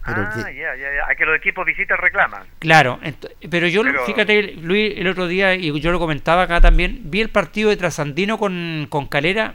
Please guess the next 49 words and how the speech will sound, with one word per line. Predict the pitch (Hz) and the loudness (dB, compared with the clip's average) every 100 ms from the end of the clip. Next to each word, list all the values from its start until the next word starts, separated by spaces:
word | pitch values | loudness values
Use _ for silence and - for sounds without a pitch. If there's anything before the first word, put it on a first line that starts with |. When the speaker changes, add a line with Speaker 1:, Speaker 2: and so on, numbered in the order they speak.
| - | -12
Speaker 3:
y | - | -10
la | 127 | -8
iluminación | 123 120 117 110 165 | -6 -6 -6 -6 -6
yo | 147 | -4
creo | 131 156 | -2 -2
Speaker 1:
Ahí | |
Speaker 3:
que | - 131 | 0 0
Speaker 1:
nomás. | 135 - 87 - - | 0 -4 -8 -10 -10
Speaker 3:
yo | 147 139 | -8 -8
creo | 127 175 | -6 -6
que | 143 131 123 - - | -4 -4 -6 -12 -10
anda | 151 160 180 | -6 -2 0
por | 131 113 | 0 -4
ahí, | 92 | -4
con | 135 | -4
la | 160 | -2
iluminación | 170 165 170 175 | -2 -4 -4 -2
que | |
Speaker 2:
Y | 139 | 0
el | |
Speaker 3:
tenemos | 190 196 | 0 -2
nosotros, | - 233 117 143 | -4 -4 -2 -6
¿eh? | 151 | -4
Speaker 2:
y | 135 | -2
el | 131 | -2
estadio | - 143 135 | -2 -2 -2
también, | 123 120 123 110 | -4 -4 -4 -4
sí, | 117 | -12
es | 107 | -12
verdad. | 107 107 104 | -12 -12 -14
Speaker 1:
Sí, | - 120 | -6 -4
en, | 110 | -4
en | 113 110 | -4 -4
ese | 113 107 110 | -6 -4 -4
sentido. | 117 113 117 95 - - | -4 -2 -2 -2 -6 -4
Pero | 139 139 | 0 2
fíjate, | 185 190 185 202 214 | 4 4 6 6 6
eh, | 156 151 143 135 127 127 117 | 4 2 4 4 4 4 2
eh, | 104 | -2
tiene | 156 165 | -4 -2
razón | 131 117 151 | 0 -2 -2
Carlos, | - 175 196 196 180 - - - - | -2 -2 0 0 -2 -6 -8 -12 -10
pero | 143 143 | -4 -4
sí, | - 202 180 | -2 -4 0
yo, | 180 196 | 2 2
yo | 170 175 | 2 2
creo | 180 190 185 | 2 0 0
que | 156 156 143 | 0 0 2
en, | 131 | 0